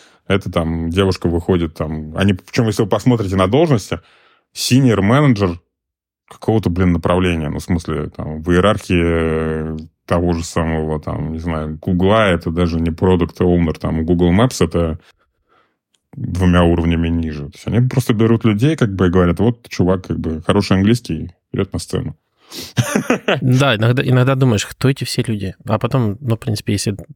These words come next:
Speaker 2: такая стратегия. Кстати, Паш, ты что думаешь, нужны компаниям в наше время вот такие вот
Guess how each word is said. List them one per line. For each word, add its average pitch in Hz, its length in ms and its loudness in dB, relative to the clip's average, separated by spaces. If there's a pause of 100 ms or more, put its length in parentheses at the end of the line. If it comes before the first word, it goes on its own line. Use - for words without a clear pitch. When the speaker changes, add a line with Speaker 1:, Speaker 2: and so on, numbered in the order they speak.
(100)
Speaker 2:
такая 107 320 0
стратегия. 113 440 -4 (220)
Кстати, 127 280 0
Паш, - 240 -2
ты 123 200 0 (140)
что - 200 0
думаешь, 101 360 2
нужны 143 380 4
компаниям 104 640 0
в 90 40 0
наше 98 260 0
время 95 340 0
вот 92 160 -6
такие 95 300 -4
вот 87 360 -8